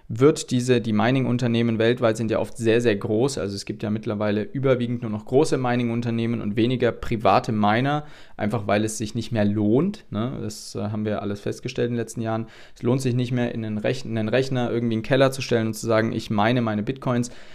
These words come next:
Das mag mit ein paar Kryptowährungen, die auf dem Proof-of-Work-Verfahren basieren, noch funktionieren. Mit Bitcoin funktioniert das schon seit Jahren nicht mehr.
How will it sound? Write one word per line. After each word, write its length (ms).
Das 140
mag 240
mit 100
ein 20
paar 220
Kryptowährungen, 800
die 140
auf 140
dem 80
Proof-of-Work-Verfahren 1080
basieren, 480
noch 140
funktionieren. 560
Mit 120
Bitcoin 320
funktioniert 460
das 100
schon 160
seit 160
Jahren 340
nicht 200
mehr. 240